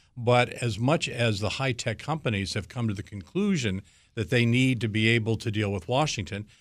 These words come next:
Washington hasn't quite figured out how to be able to deal with the high-tech industry. It was extraordinary to, uh, see Mark Zuckerberg, uh, not too terribly long ago, uh,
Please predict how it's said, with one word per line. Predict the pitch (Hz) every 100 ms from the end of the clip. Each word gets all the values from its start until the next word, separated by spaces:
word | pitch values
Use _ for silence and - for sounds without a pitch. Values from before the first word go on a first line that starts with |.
| _ -
Washington | 123 156 156 120 127
hasn't | 120 113 107
quite | 123 113
figured | - 113 107 107
out | 104
how | - 131 135
to | 113
be | 101 101
able | 98 107
to | -
deal | 95 95
with | 98
the | 98 90
high-tech | 95 87 95 -
industry. | 180 180 - 85 - _ _ _ 117
It | 110 107
was | 104 104
extraordinary | - - 131 147 110 104 104
to, | 87 113 104 101
uh, |
see | 95 113
Mark | 101 101 90
Zuckerberg, | 120 139 135 98 98 101 - _ _ -
uh, | 101
not | 104 110 110
too | 120
terribly | 110 113 104 98
long | 107 131 151
ago, | 104 98 90 98 95
uh, | 107 101 101